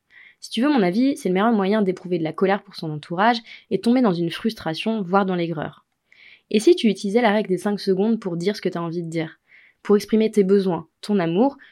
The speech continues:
ou simplement faire ce compliment que t'as sur le bout de la langue mais que t'as pas osé dire ? Il y aura toujours une bonne excuse pour ne pas dire les choses, et c'est encore ton cerveau limbique qui est à l'œuvre ici. Pourtant, c'est en disant les choses sans trahir ce qu'on pense et ce qu'on ressent qu'on développe des relations profondes, intimes et vraies avec son entourage.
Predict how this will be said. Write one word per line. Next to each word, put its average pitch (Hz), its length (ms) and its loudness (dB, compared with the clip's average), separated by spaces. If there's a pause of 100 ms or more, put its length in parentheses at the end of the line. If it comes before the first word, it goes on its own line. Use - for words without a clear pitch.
(120)
ou 208 60 -8
simplement 233 420 2
faire 220 240 -2
ce 196 120 -6
compliment 190 420 -4
que 226 60 -6
t'as 170 100 -2
sur 160 140 -8
le 156 100 -4
bout 175 140 -4
de 196 60 0
la 165 80 -2
langue 202 220 -2
mais 160 100 -4
que 156 60 -20
t'as 156 100 -6
pas 196 140 -2
osé 165 220 -2
dire ? 147 320 -10 (680)
Il - 40 0
y - 20 0
aura 214 140 8
toujours 277 320 2
une 208 100 4
bonne 175 140 2
excuse 226 320 -4
pour 196 140 -4
ne 175 100 0
pas 170 140 -2
dire 175 180 0
les 175 100 -2
choses, 165 320 -6 (380)
et 190 80 2
c'est 208 140 2
encore 226 260 0
ton 226 100 -4
cerveau 185 320 0
limbique 185 400 0
qui 175 120 -4
est 160 60 -2
à 156 60 -2
l'œuvre 180 220 0
ici. 156 320 -10 (720)
Pourtant, 302 400 0
c'est 226 140 -4
en 190 80 2
disant 233 240 2
les 220 80 4
choses 226 240 -2
sans 226 120 0
trahir 208 300 -2
ce - 60 -16
qu'on 170 160 -6
pense 233 280 -2
et - 40 -12
ce - 60 -16
qu'on 165 180 -4
ressent 175 340 -4
qu'on 208 140 -4
développe 180 240 -2
des 175 100 0
relations 156 380 -6
profondes, 220 560 -2 (260)
intimes 196 560 -2
et 180 100 0
vraies 165 380 -6
avec 170 220 -4
son - 140 -8
entourage. 160 520 -8